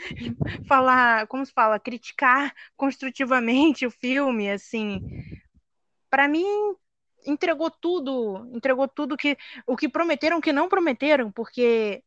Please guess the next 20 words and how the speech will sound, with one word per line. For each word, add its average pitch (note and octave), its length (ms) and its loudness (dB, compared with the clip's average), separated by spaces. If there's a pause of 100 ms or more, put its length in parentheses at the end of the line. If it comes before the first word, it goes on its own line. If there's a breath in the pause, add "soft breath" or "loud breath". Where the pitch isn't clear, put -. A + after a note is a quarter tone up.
(160)
todo D4+ 260 0
mundo, A#3 400 -2
os A3 140 -2
atores, B3+ 560 4
todo C#4+ 280 2
mundo A3+ 260 0
repetia A#3+ 500 -2
a - 20 -2
mesma B3 420 0
coisa. A3 440 -2 (260 loud breath)
O C4 120 2
Andrew D4 420 4 (240 loud breath)
e D#4 140 0
o D#4+ 60 -2
Toby C#4+ 380 4
não D4+ 380 4
vão D#4+ 200 4
estar D#4 320 0
nesse D#4+ 260 -4
filme. B3 540 -4